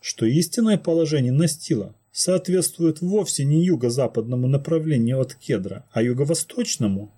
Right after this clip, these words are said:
и даже северо-восточному. Прямо скажем, довольно лукавое предположение, лишенное притом всяческого основания. Артюков, разумеется, не ошибался в определении сторон света. Да и радист Неволин,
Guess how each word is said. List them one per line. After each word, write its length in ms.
и 300
даже 300
северо-восточному. 1120
Прямо 280
скажем, 440
довольно 360
лукавое 560
предположение, 960
лишенное 560
притом 540
всяческого 640
основания. 640
Артюков, 440
разумеется, 600
не 80
ошибался 680
в 60
определении 480
сторон 340
света. 560
Да 200
и 60
радист 420
Неволин, 600